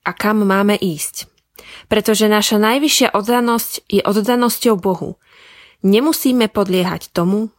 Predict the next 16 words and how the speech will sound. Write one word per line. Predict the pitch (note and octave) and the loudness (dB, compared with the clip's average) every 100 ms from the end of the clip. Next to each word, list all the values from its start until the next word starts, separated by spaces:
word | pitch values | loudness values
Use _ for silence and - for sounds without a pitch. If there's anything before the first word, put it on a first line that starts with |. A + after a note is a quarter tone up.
| _ | _
čo | - | 0
nám | G3 F3+ E3 | 2 2 2
ľudia | F3+ G#3 A#3 | 0 2 0
prikazujú. | A3+ G#3+ - F3+ E3+ D3+ D3+ D#3+ - _ _ _ _ _ _ | 0 -2 -2 -4 -6 -10 -10 -10 -14 _ _ _ _ _ _
Robíme | - G#3 G3 A3+ A3+ G#3+ | -2 0 2 2 2 2
svoje | G#3+ G#3 G3+ | 2 2 2
vlastné | G3+ A#3+ - B3 | 2 -2 0 2
rozhodnutia | G3 G3 A#3 A3+ A3+ B3 | 2 0 0 0 0 0
a | - A#3+ | 0 -2
plány. | A#3 A3 G3+ E3+ E3+ - _ - - - | 0 0 0 -4 -8 -12 _ -20 -20 -10
Sme | - G#3 | 0 2
za | G3 F#3+ | 2 2
ne | F3+ | 0
zodpovední | E3 F#3+ - A#3 A3 A#3 A#3 B3 B3+ - _ _ | 0 -2 -2 -2 0 0 0 -2 -4 -8 _ _
a | F#3 | -2
máme | F3 F#3 G#3+ B3 | 0 2 2 0